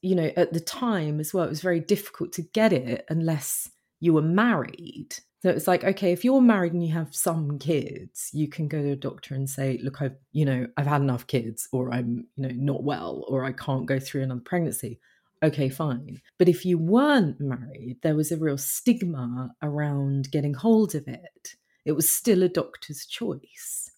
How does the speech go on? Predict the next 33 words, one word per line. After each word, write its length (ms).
And, 540
you 160
know, 260
I've 220
heard 240
stories 440
about 280
women 300
passing 420
wedding 320
rings 340
around 460
waiting 500
rooms 440
in 100
the 200
early 240
sixties 1040
so 200
that 140
they 140
could 180
pretend 380
they 80
were 140
married 420
so 160
that 200
they 120
could 200
get 200
it. 260
So 440